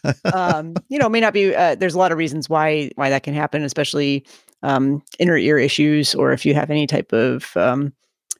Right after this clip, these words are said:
Speaker 2: if you're experiencing any type of upper respiratory illness. So it might not be a bad idea to get those things checked out if it persists or if it, uh,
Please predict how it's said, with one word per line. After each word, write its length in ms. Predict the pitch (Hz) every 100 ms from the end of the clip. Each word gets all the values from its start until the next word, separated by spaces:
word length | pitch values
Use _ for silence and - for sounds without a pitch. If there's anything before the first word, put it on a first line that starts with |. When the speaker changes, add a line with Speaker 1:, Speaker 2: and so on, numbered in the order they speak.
| _ -
Speaker 2:
if 180 | 131 127
you're 140 | 123
experiencing 480 | 120 - 151 131 143
any 80 | 139
type 160 | -
of 80 | 156
upper 220 | 95 120
respiratory 580 | 131 214 196 208 196 190
illness. 480 | 185 190 180 180 175
So 280 | - 147 151
it 60 |
might 140 | 156 123
not 100 | 127
be 100 | 147
a 40 |
bad 180 | 139 143
idea 280 | 139 139 139
to 100 | 135
get 160 | 139 -
those 180 | - -
things 200 | 147 -
checked 280 | - -
out 180 | 135 -
if 160 | - -
it 160 | - -
persists 520 | 151 - 147 - 151
or 100 | 147
if 80 | -
it, 80 |
uh, 80 | -